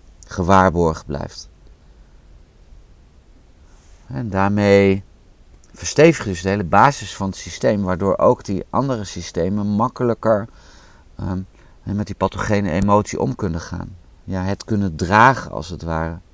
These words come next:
De volgende keer wil ik graag met jou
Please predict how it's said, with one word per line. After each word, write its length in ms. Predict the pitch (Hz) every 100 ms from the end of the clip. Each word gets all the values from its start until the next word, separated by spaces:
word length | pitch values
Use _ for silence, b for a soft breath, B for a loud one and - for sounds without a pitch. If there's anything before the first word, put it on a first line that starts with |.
| - - - _ _ - - _ _ b b b b b b b b b -
De 640 | 92 104 107 107 104 98 - - - -
volgende 520 | - 151 165 147 120
keer 260 | - 127 117
wil 120 | 104
ik 100 | 101
graag 400 | - 104 101 92
met 220 | 92 85
jou 360 | 92 92 92